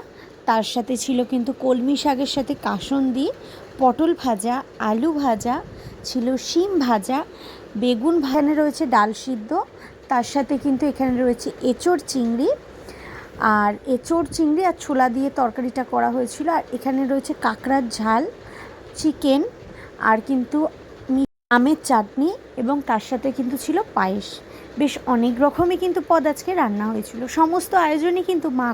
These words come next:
করেছিল নিজের হাতে। শুধু কাঁকড়াটাই আমি যা রান্না করেছিলাম, বাদবাকি সমস্ত আয়োজন মাই করেছে। আর এদিকে কিন্তু এখানে কিন্তু একটা ফলেরও প্লেট রেডি হয়ে গেছিলো। তো এখানে মা কী কী দিয়েছিল চলো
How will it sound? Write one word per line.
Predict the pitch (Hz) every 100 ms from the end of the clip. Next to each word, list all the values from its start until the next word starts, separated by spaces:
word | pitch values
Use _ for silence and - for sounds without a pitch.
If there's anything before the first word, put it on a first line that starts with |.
| 220
করেছিল | 220 220 262 320
নিজের | 285 226 240 214
হাতে। | 208 - 233 - - - - -
শুধু | 359 359
কাঁকড়াটাই | 330 269 - 311 349 349
আমি | 320 294
যা | 302
রান্না | 285 262 269
করেছিলাম, | 269 285 277 381
বাদবাকি | 294 220 214 247 359 -
সমস্ত | 285 247 262 - 285
আয়োজন | 240 226 285 370
মাই | 247 214 202 -
করেছে। | 208 208 - 247 - - - - -
আর | 302
এদিকে | 330 359 370 392
কিন্তু | 392 339
এখানে | 392 494
কিন্তু | 508 403 339 427 -
একটা | - -
ফলেরও | 262 - 233 226 240 254
প্লেট | 254 226 220
রেডি | 226 202
হয়ে | 220 220 202
গেছিলো। | 202 - 208 226 - - - -
তো |
এখানে | 254 247 269
মা | 269 262
কী | 262 269 -
কী | 269
দিয়েছিল | 254 262 - 427 453
চলো | - 220 190